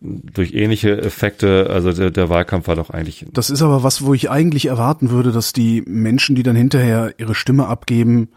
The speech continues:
Speaker 2: was natürlich n-, n-,
Speaker 1: Hat
Speaker 2: völlig
Speaker 1: auch.
Speaker 2: naiv
Speaker 1: Und genau
Speaker 2: ist,
Speaker 1: deshalb
Speaker 2: dass
Speaker 1: war ich
Speaker 2: sie
Speaker 1: überrascht und enttäuscht von der Bundestagswahl, also von dem Ergebnis, weil ich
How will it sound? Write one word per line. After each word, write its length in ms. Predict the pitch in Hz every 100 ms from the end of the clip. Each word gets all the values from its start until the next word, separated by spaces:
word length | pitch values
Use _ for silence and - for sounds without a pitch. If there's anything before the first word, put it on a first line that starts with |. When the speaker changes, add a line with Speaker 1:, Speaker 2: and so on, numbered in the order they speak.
| _ - - - _ _ _
Speaker 2:
was 160 | - -
natürlich 440 | 120 117 113 101 113
n-, 140 | 95 87 85
n-, 160 | 104 104
Speaker 1:
Hat 120 | 160
Speaker 2:
völlig 180 | 127 123
Speaker 1:
auch. 60 |
Speaker 2:
naiv 340 | 117 127 147 120
Speaker 1:
Und 80 |
genau 160 | 117 135
Speaker 2:
ist, 60 | 135
Speaker 1:
deshalb 280 | - 226 127
Speaker 2:
dass 60 |
Speaker 1:
war 40 | 165
ich 60 |
Speaker 2:
sie 80 | 143
Speaker 1:
überrascht 400 | 131 131 123 -
und 160 | 117 110
enttäuscht 420 | 110 - 110 -
von 80 | 104
der 80 | 95
Bundestagswahl, 640 | 101 90 90 - 87 95
also 160 | 90 85
von 120 | 98
dem 80 | 92
Ergebnis, 440 | 87 98 95 82
weil 300 | 92 90 92
ich 180 | 107 -